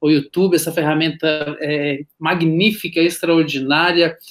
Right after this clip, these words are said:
que inclusive tá nos meus motivos de gratidão, o YouTube, porque nós aprendemos muito com o YouTube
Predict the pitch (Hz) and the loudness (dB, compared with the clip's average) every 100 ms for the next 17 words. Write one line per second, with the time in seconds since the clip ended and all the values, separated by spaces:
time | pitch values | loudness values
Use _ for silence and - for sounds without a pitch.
0 | - _ - 143 151 160 165 165 190 170 | -20 _ -10 -2 0 2 0 -2 -2 2
1 | 175 160 151 - 170 160 156 147 - 139 | 2 2 0 0 -2 0 0 0 -4 -2
2 | 147 165 180 _ _ - 156 165 139 - | 0 0 -4 _ _ 0 2 4 0 -2
3 | 180 175 175 170 160 156 170 165 156 147 | -2 -2 -4 -2 -4 -2 2 2 2 -2
4 | 147 147 156 160 147 170 196 147 165 180 | -2 -2 -2 -2 -2 0 -2 -4 -2 -2
5 | 208 190 - 160 139 - 175 185 190 | -2 -4 -4 -2 -2 -4 -6 -6 -8